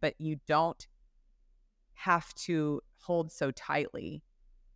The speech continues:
to the outcome of being that person always.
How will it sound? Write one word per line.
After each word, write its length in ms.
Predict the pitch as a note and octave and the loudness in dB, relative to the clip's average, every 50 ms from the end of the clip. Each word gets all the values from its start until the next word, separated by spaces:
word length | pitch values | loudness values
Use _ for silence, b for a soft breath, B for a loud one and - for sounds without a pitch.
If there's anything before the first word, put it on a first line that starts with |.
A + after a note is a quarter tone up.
| _ _ _ _ | _ _ _ _
to 160 | - - - F3 | -8 -4 -2 0
the 160 | D#3 D#3+ - - | 0 0 0 2
outcome 680 | D#3 D#3+ D#3+ - - - - D3 C3+ C3+ C3+ C3+ C#3 - | 4 4 4 2 -2 -6 -6 -6 -4 -4 -6 -8 -8 -6
of 160 | - C#3 A#2+ - | -8 -6 -2 0
being 220 | C#3 C#3+ C#3 C#3 | 2 2 2 2
that 180 | C#3 B2+ - - | 2 0 -2 -4
person 400 | - - D3 C#3 - - C3+ C3+ - | -4 -4 -4 -4 -4 -4 -6 -6 -4
always. 560 | - B2 A#2+ G2 F#2+ A#1 G1+ - - - - | -4 -4 -4 -4 -4 -6 -6 -8 -12 -16 -20